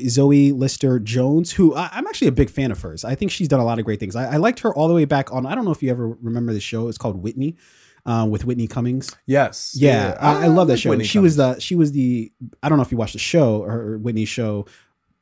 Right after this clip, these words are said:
Speaker 2: I've seen her
Speaker 1: Entitled
Speaker 2: stand up.
Speaker 1: Whitney. Okay. She, she used to have the show called Whitney.
Speaker 2: Mm-hmm.
Speaker 1: Um, and, uh, her best friend on the show was, uh, Zoe, uh, Lister-Jones, who was an actress, and then she kinda transitioned more into, like, directing role. But, uh,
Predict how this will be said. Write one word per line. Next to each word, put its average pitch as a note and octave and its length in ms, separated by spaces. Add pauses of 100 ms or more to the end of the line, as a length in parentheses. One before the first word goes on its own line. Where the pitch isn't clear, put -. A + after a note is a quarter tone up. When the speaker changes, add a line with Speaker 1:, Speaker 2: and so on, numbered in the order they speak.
Speaker 2:
I've C#3 100
seen G3 120
her - 20
Speaker 1:
Entitled A2+ 300
Speaker 2:
stand F#2 40
up. G2 60
Speaker 1:
Whitney. G2 320
Okay. D3 440 (280)
She, E3 340
she - 140
used D#3 100
to C#3+ 60
have C3 100
the A2 80
show A#2 240
called A#2+ 280
Whitney. B2+ 280
Speaker 2:
Mm-hmm. A#2+ 400
Speaker 1:
Um, A2 520
and, A2+ 540 (140)
uh, G#2+ 320
her C3 140
best A#2 240
friend B2+ 240
on A#2 160
the G2+ 80
show G2+ 240
was, G2 640
uh, G2+ 340
Zoe, G2+ 600
uh, G2+ 120
Lister-Jones, G2+ 640
who A2 240
was G2+ 360
an G2 120
actress, B2+ 480
and G2+ 120
then G#2 120
she A2 120
kinda G#2+ 220
transitioned G2+ 480
more G2+ 180
into, G2 180
like, F2+ 180
directing A2 360
role. G2+ 200 (180)
But, - 240 (180)
uh, G#2 380